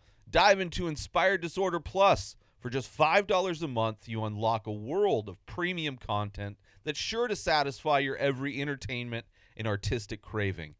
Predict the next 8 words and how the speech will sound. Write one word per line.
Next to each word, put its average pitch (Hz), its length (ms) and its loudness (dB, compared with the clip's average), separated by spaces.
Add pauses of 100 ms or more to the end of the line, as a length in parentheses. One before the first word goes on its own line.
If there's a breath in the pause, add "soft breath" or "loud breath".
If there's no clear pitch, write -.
(380 soft breath)
Imagine 170 480 2
enjoying 170 520 0
The 175 80 0
Ray 208 260 2
Taylor 254 400 0
Show 160 400 -2
completely 208 1000 -8
ad-free, 175 800 4